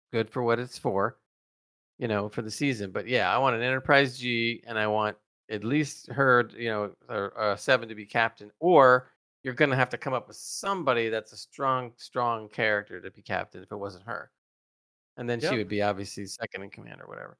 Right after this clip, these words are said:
Speaker 2: There we go.
Speaker 1: Um, right. And
Speaker 2: Well
Speaker 1: then you can do all kinds of things, you know, from that point.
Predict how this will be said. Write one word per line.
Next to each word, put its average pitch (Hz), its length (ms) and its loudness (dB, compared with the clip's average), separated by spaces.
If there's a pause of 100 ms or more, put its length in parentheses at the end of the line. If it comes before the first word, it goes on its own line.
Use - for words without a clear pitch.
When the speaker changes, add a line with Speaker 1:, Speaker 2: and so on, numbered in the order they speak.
(140)
Speaker 2:
There 180 100 -4
we 160 100 -6
go. 113 180 -4
Speaker 1:
Um, 110 580 0 (560)
right. 110 320 -2
And 147 100 -6
Speaker 2:
Well 180 80 2
Speaker 1:
then 214 180 8
you 165 120 6
can 151 100 4
do 143 140 4
all 131 100 8
kinds 185 320 2
of 120 80 -16
things, 92 480 -12 (160)
you 123 80 -10
know, 104 160 -8
from 107 220 -12
that 90 140 -8
point. 101 260 -12